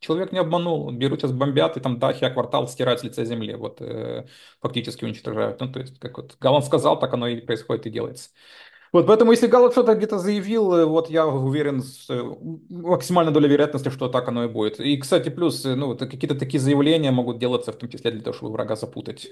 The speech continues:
Да. Так или иначе, ну, в Иране очень все там на паранойе сидят, вот, в том числе их ли-, верховный лидер, он в каком-то защищённом месте, корпуса стражей исламской революции, так как боятся, как бы, и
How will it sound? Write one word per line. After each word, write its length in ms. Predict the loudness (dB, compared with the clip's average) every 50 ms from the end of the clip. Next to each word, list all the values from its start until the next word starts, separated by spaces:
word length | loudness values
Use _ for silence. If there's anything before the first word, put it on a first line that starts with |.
| -18 -16
Да. 120 | -16 -14 -6 -2
Так 180 | -2 2 4
или 80 | 4 4
иначе, 240 | 6 4 4 2 2
ну, 760 | 2 4 4 4 4 2 2 0 -2 -2 -4 -6 -6 -4 -2
в 80 | 0 2
Иране 220 | 2 2 2 2
очень 220 | 0 0 0 -2 -8
все 160 | -6 -6 -6
там 140 | -4 -4 -4
на 80 | -4
паранойе 420 | -2 0 0 0 0 0 -2 -2 -4
сидят, 420 | -6 -10 -8 -6 -4 -4 -4 -4 -6
вот, 80 | -10
в 40 | -8
том 100 | -8 -10
числе 240 | -10 -6 -4 -4 -4
их 80 | -2 -4
ли-, 180 | -4 -4 -2
верховный 420 | 0 0 0 0 0 0 2 2 2
лидер, 340 | 2 0 2 2 0 0 0
он 480 | -2 -6 -8 -12 -14 -14 -14 -14 -14
в 40 | -14
каком-то 240 | -6 -4 -2 -2 0
защищённом 500 | -2 -2 -2 -4 -4 -2 -2 -2 0 0
месте, 560 | 0 -2 -2 -4 -6 -6 -6 -6 -6 -6 -2 -2
корпуса 320 | -2 -2 -2 -4 -4 -4
стражей 260 | -2 0 0 0 0
исламской 300 | 0 -4 -4 -4 -4 -2 -2
революции, 500 | 0 0 0 -2 -4 -6 -10 -12 -14 _ _ -20 -20 -20 _ _ _ _ _
так 120 | -6 -4
как 120 | -4 -2 0
боятся, 420 | 2 4 4 4 2 0 -2 -4 -4
как 120 | -6 -8
бы, 100 | -6 -4
и 60 | -2